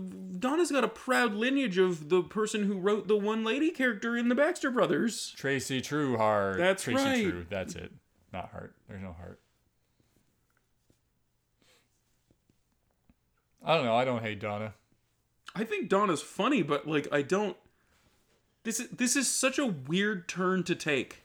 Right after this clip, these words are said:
Speaker 2: Yeah.
Speaker 1: To be like, "Actually, it's kinda, like, it's fine. It's fine that Donna gets away.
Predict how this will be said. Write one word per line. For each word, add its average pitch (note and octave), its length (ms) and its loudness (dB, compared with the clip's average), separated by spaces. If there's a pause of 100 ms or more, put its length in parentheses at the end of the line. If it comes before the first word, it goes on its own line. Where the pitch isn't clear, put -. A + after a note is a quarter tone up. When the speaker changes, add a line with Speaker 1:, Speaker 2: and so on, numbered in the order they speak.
Speaker 2:
Yeah. G2 340 -2 (500)
Speaker 1:
To - 80 -6
be E3 140 4
like, F3 280 4
"Actually, A#3 680 6
it's - 240 4
kinda, F3 520 0 (220)
like, D3+ 260 -2
it's D3+ 160 -4
fine. D3 560 0 (120)
It's - 200 -2
fine D3+ 380 0
that - 120 -8
Donna B2+ 260 -4
gets - 260 -8
away. A#2+ 340 -6